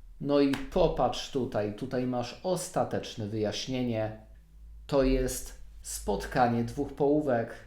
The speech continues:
ustalone przez dusze. Dusze tutaj są bardzo bliskie.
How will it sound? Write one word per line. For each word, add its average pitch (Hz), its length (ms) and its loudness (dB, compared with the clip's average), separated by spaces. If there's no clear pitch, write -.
ustalone 135 680 4
przez 120 340 -2
dusze. 147 460 2
Dusze 180 440 -2
tutaj 156 300 0
są 131 260 -2
bardzo 139 580 2
bliskie. 117 680 0